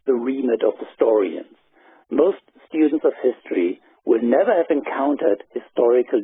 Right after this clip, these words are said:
geography during their studies. So, spatial history may serve to communicate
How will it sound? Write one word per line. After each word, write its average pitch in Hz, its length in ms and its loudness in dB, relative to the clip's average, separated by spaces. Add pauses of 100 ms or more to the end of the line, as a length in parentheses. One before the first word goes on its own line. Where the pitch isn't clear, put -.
geography 107 720 -2
during 104 380 0
their 92 180 0
studies. 95 320 -2 (380)
So, 160 240 4 (760)
spatial 185 460 2
history 147 320 -2
may 127 240 2
serve 143 240 2
to - 160 -14
communicate 127 960 -2